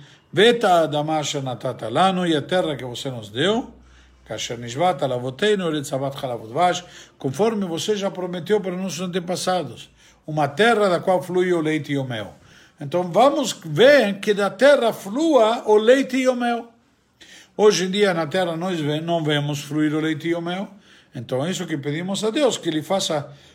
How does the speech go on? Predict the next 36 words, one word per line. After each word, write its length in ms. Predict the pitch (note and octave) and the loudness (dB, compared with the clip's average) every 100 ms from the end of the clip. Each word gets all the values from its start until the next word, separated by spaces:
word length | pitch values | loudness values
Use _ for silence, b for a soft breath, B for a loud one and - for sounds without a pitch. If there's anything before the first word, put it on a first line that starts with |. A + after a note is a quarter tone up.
| _ | _
fluir 380 | - E3 G3 G3+ | -4 0 2 2
o 60 | D3 | 0
leite 280 | D#3+ E3+ | 0 -2
e 80 | F3 | -2
o 60 | F3 | -2
mel 260 | G3+ G3 | 0 -2
na 180 | E3+ D#3+ | -2 -6
terra 360 | D3 D#3 D3 D3 | -4 -4 -2 -2
de 80 | C#3 | -2
Israel. 460 | A#2+ B2 A#2 F#2 - _ B B B B - | -2 -2 -2 -4 -14 _ B B B B -10
Mas 260 | C3 C3 C3+ | -6 -6 -8
interessante, 1120 | D#3 C#3 D3+ D3 C3+ - G#3+ C4+ G3+ B2+ - - b b b _ | -10 -6 -2 -2 0 2 2 2 -2 -8 -10 -16 b b b _
esse 240 | D#3+ F3+ E3+ | -4 -2 -2
é 40 | |
um 80 | D3 | -2
versículo 580 | C#3 B2+ F3+ E3+ D3 C#3 | -2 -2 -2 -2 -4 -2
muito 440 | C#3 F3+ E3 D3 | -2 -2 -4 -6
bonito, 720 | C3+ C3+ D3 G3+ F#3 G#3+ B3 B B B B | -6 -6 -4 -4 0 -2 -2 B B B B
que 100 | - C#3+ | -8 -6
nós 200 | F#3 G3 | -4 -6
pedimos 440 | F3 F3+ F3+ D#3 | -10 -10 -10 -8
a 80 | D3 | -4
Deus 240 | D#3+ E3+ | -4 -4
que 160 | - D3 | -4 -6
de, 240 | C3+ C3+ | -4 -6
de 220 | B2+ B2+ | -6 -8
sua 180 | C3 D3+ | -6 -4
morada 380 | C3+ C#3 F#3+ F#3 | -4 0 2 0
celeste, 720 | - C#3+ C#3+ D#3+ C#3+ - B2+ C3 B B B B | -2 -4 -4 -4 -6 -8 -10 -12 B B B B
ele 300 | - C#3+ C#3+ | -6 -2 -2
simplesmente 1300 | C3 - G3 G#3+ E3+ D#3+ C3 C#3 F3+ G3 D3+ C3+ B2+ - | -2 -4 -4 -6 -6 -6 -6 -4 -2 -2 -4 -8 -8 -12
abençoe 500 | - C#3+ C#3+ C3+ D#3 | -8 -4 -4 -4 -4
o 60 | C#3 | -4
povo 320 | C#3 B2+ B2 | -4 -8 -8
de 60 | |
Israel. 420 | B2 A2 A#2 A2 | -10 -8 -8 -8